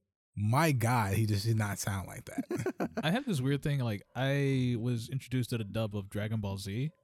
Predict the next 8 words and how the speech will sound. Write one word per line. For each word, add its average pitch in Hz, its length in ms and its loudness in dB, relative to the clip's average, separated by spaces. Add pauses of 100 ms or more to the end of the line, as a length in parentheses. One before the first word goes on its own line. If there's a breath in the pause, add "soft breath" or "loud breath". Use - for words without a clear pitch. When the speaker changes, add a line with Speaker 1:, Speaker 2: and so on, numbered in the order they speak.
(120)
Speaker 2:
so 101 340 -4
I 101 220 -6 (120)
grew 123 280 0
up 113 320 -2
with 98 420 -8 (240)
how 117 120 -2
Goku 110 360 -2
sounds 92 520 -6